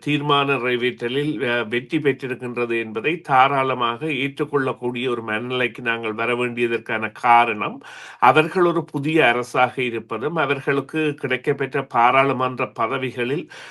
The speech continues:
வடக்கு கிழக்கில் அவர்கள் பெரும்பான்மையை பெற்றதும் ஒரு காரணமாக அமைந்திருக்கும் என்பதில் எந்தவித ஐயமும் இல்லை. மறுபக்கமாக இதற்கான மறுபிரசாரத்தில் ஈடுபட வேண்டிய தமிழர் தரப்பு என்பது தங்களை இந்த முறை அவ்வாறான ஒரு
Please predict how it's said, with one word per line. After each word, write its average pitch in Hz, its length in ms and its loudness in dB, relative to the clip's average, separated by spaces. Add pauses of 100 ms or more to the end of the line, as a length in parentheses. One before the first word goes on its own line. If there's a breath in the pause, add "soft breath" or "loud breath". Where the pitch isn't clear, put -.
(100)
வடக்கு 156 480 4
கிழக்கில் 151 440 2
அவர்கள் 131 400 0
பெரும்பான்மையை 123 720 0
பெற்றதும் 120 540 -4
ஒரு 131 180 -4
காரணமாக 123 720 0
அமைந்திருக்கும் 120 580 -4
என்பதில் 113 400 -4
எந்தவித 131 520 -2
ஐயமும் 117 460 -2
இல்லை. 95 320 -8 (360 loud breath)
மறுபக்கமாக 175 1040 4
இதற்கான 139 840 2 (280)
மறுபிரசாரத்தில் 139 1300 4
ஈடுபட 131 440 -2
வேண்டிய 120 380 -2
தமிழர் 143 440 2
தரப்பு 127 460 0
என்பது 117 520 -4 (340 loud breath)
தங்களை 151 560 6
இந்த 139 240 2
முறை 135 280 2
அவ்வாறான 139 720 4
ஒரு 127 80 0